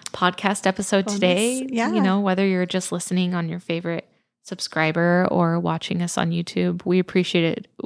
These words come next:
Speaker 1: We appreciate it so much. We appreciate the feedback, the reviews, the comments. Um, we're just so glad that you're here. And
Speaker 2: Yeah, thank you. And our
Speaker 1: Thank
Speaker 2: next
Speaker 1: you.
Speaker 2: episode will be Monday, November sixteenth.
Speaker 1: Yes.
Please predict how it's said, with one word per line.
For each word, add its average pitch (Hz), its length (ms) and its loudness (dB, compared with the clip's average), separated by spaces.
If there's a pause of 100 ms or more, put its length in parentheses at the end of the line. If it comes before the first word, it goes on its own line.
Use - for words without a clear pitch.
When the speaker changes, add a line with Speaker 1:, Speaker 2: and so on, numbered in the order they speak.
(120)
Speaker 1:
We 202 140 4
appreciate 196 460 2
it - 120 -4
so 165 180 0
much. 160 300 -2
We 170 120 0
appreciate 170 500 -4
the 175 80 -8
feedback, 185 720 0 (520)
the 190 120 2
reviews, 180 920 4
the 175 100 -2
comments. 165 920 0 (100)
Um, 175 440 -2 (440)
we're 190 120 -2
just 180 180 -4
so 196 100 -4
glad 185 220 0
that 175 140 0
you're 175 100 0
here. 175 540 2
And 170 340 -4
Speaker 2:
Yeah, 233 220 -8 (100)
thank 254 300 0
you. 240 80 6
And 240 200 4
our 233 80 8
Speaker 1:
Thank 226 100 6
Speaker 2:
next 240 300 2
Speaker 1:
you. 269 60 6
Speaker 2:
episode 233 560 2
will 233 180 2
be 214 440 2
Monday, 220 720 4
November 214 500 4
sixteenth. - 800 -4
Speaker 1:
Yes. - 540 -6